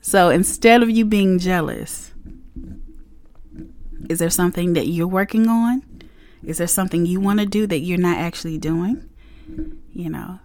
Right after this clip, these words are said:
is there a place that you need help in to help you grow? You know what I'm saying? Just think of it like that. Think of it like that.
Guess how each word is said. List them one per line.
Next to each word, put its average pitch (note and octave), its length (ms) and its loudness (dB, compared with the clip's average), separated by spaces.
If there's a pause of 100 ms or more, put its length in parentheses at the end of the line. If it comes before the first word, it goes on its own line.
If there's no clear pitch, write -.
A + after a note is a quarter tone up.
(140)
is F3+ 140 -2
there F3+ 280 0
a - 120 -2
place F#3+ 400 -2
that E3 120 0
you F#3 180 -2
need F3+ 200 0
help G3+ 400 -2
in A#3 400 0 (1000)
to F3+ 100 -2
help F3+ 300 0
you F#3 120 0
grow? D#3+ 440 4 (1400)
You D4+ 120 10
know F#4+ 80 8
what G4 80 8
I'm G4+ 80 4
saying? G4 360 2
Just G#4 200 2
think A4+ 180 -2
of F#4+ 120 0
it F4+ 100 2
like F4+ 240 0
that. F#4 420 -4 (960)
Think D#4+ 160 -4
of D#4+ 80 -2
it C4+ 80 0
like G#3 260 -4
that. - 360 -6